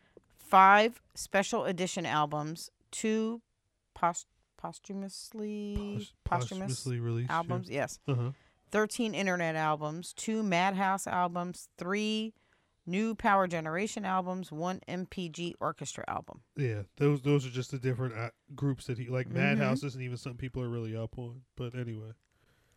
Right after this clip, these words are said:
Speaker 1: Um, and actually did better worldwide than he did in the U S.
Speaker 2: Yeah.
Speaker 1: Which I did not realize that until I was reading this stuff. But,
Speaker 2: Yeah.
Speaker 1: uh, he had five number one hits in the U S,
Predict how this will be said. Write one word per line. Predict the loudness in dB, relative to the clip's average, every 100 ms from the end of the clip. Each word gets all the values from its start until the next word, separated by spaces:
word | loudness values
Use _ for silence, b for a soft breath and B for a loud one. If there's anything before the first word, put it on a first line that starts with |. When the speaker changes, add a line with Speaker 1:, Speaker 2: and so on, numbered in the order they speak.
| _ 4
Speaker 1:
Um, | 6 8 6 6 4 2 -2 -8 _ _ _ _ _ -20 -18 0
and | 4 10
actually | 12 12 8 4 6
did | 6 6 8
better | 10 10 10
worldwide | 8 8 8 8 10 12 10 10
than | 6 6
he |
did | 6 6 6
in | 6
the | 4
U | 4 6
S. | 6 4 0 -4 0
Speaker 2:
Yeah. | 2 4 2 -2 -14 b b b b b _
Speaker 1:
Which | 2 2 10
I | 12 12
did | 12 6
not | 6 4 4
realize | 2 4 4 0 -4
that | -2 -2 -4 -8 -12
until | -10 -4 -2
I | -2
was | -2
reading | -6 -8 -10
this | -10
stuff. | -8 -10 -12 _
But, | -2 0
Speaker 2:
Yeah. | 0
Speaker 1:
uh, | -2
he | -2
had | -4 0
five | 2 2
number | 2 0 0
one | -2 -2
hits | -4 -4 -6
in | -8 -6
the |
U | -4 0
S, | -2 -2 -12